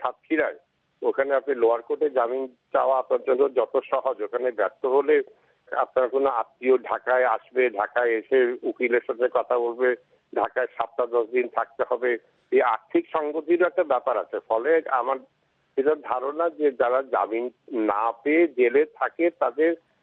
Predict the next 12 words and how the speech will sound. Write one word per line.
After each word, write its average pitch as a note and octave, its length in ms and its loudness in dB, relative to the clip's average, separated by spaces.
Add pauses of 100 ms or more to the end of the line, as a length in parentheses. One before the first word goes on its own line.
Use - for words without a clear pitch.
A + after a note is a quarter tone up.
একদম, G3+ 340 0
মানে, D3+ 160 -4
আমি D#3 180 -2
বলতেই C#3+ 460 -2
পারবো B2+ 300 -2
যে A2 160 -2
সত্তর D#3+ 520 0
আশি C#3 380 -2
ভাগ D3+ 260 -2
হলো F#3 320 2 (440)
নিম্নবিত্ত D#3+ 920 2
আসামি। B2+ 540 -2